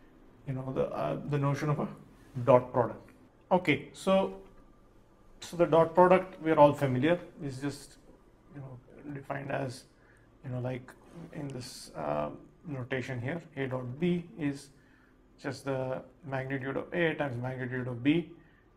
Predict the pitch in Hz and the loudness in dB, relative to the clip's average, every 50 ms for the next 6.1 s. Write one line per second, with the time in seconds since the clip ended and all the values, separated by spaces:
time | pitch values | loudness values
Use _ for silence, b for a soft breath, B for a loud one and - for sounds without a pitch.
0 | B - 139 139 143 143 143 - - - 135 - - 147 147 143 143 139 147 - | B -6 -4 -4 -2 -4 -6 -8 -4 -4 -4 0 0 0 0 2 0 0 0 -2
1 | - 139 139 139 143 156 170 170 - - - - _ _ 123 127 127 120 131 131 | 0 -2 -2 0 2 0 0 0 -2 -12 -20 -20 _ _ -4 -4 -4 -4 -6 -6
2 | 123 120 113 113 113 - - _ - - 147 147 143 - 143 - 131 135 131 131 | -6 -4 -6 -6 -8 -10 -18 _ -10 -8 -8 -8 -6 -10 -12 -6 -4 -4 -2 -2
3 | 131 127 123 117 - - - 120 113 123 123 117 113 120 131 127 123 127 - b | -2 -2 -4 -8 -8 -10 -12 -10 -8 -8 -8 -8 -6 -4 -4 -4 -4 -8 -14 b
4 | b b b b b b b b b b _ _ - 123 127 127 127 127 123 - | b b b b b b b b b b _ _ -8 -4 -2 -2 -2 -4 -8 -16
5 | _ _ - 135 131 123 - - 131 123 - 135 123 123 127 120 117 113 110 113 | _ _ -14 -12 -12 -12 -10 -12 -12 -12 -12 -12 -10 -10 -10 -8 -8 -8 -10 -10
6 | 117 | -14